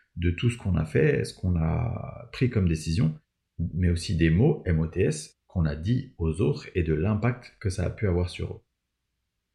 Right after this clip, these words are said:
Et troisièmement, pendant notre incarnation, et c'est là que le sujet va nous intéresser, pour nous soutenir, pour nous orienter, pour nous guider. L'idée, c'est en fait de s'assurer que, euh, on expérimente bien ce qu'on avait prévu d'expérimenter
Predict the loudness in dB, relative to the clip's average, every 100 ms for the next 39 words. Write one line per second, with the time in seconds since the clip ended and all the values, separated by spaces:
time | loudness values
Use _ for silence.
0 | _ 4 4 4 2 2 2 2 0 -2
1 | -10 _ -2 2 4 4 4 0 -2 -2
2 | -2 -4 -4 -6 -6 -12 -20 -16 -2 0
3 | 0 -2 -4 0 2 2 0 -2 -2 -4
4 | 0 0 0 -10 _ _ _ 0 2 0
5 | -4 2 2 4 0 0 0 0 0 0
6 | 2 2 2 2 0 0 -2 0 0 0
7 | 0 0 -2 -6 _ _ _ _ _ _
8 | _ _ _ _ 2 4 4 4 2 2
9 | 0 0 0 -2 -6 -4 -4 -4 -4 -4
10 | 2 2 0 -2 0 0 0 -2 -2 -2
11 | -4 -2 0 0 0 0 2 2 2 0
12 | 0 0 0 -2 -6 -4 -2 -2 -4 -2
13 | 0 2 2 0 -2 0 2 2 0 -4
14 | -4